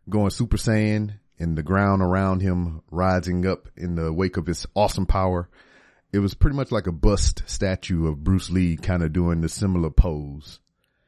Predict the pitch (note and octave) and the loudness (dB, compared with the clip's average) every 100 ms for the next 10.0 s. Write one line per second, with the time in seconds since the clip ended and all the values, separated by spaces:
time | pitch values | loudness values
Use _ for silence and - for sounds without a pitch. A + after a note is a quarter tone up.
0 | _ _ - D2+ C#2 C2+ - G#1 G1+ - | _ _ -8 -6 -4 -6 -8 -8 -10 -8
1 | A#1 A1+ - _ _ _ _ _ - F#2 | -8 -8 -12 _ _ _ _ _ -6 -4
2 | F#2+ F#2 E2 D#2+ E2+ D2+ E2+ D#2+ D#2 - | -2 0 0 0 0 0 -2 -2 -4 -8
3 | _ _ _ _ _ - D#2 D#2 D#2+ D#2 | _ _ _ _ _ -6 -2 0 0 -2
4 | D2+ D2 E2+ E2 D#2+ F2+ - F#2 - - | -4 -6 -4 -2 0 -2 -2 -4 0 0
5 | - _ _ _ _ _ D#2+ D#2 E2+ E2 | 0 _ _ _ _ _ -14 -8 -6 -6
6 | - D#2+ F#2+ G#2+ G#2 G2+ F#2+ F#2+ E2+ _ | -6 -2 2 2 2 0 -2 -4 -10 _
7 | _ _ _ _ _ - D#2 D#2 D2+ E2+ | _ _ _ _ _ -10 -4 -4 -4 -2
8 | E2 D2+ C#2+ - D2+ D2 C2 C#2 B1 A1+ | -2 -2 -6 -8 -8 -6 -6 -8 -8 -12
9 | D2+ - E2+ E2 - D2 D#2 F#2 F2+ | -16 -10 -6 -6 -6 -8 -2 -2 -2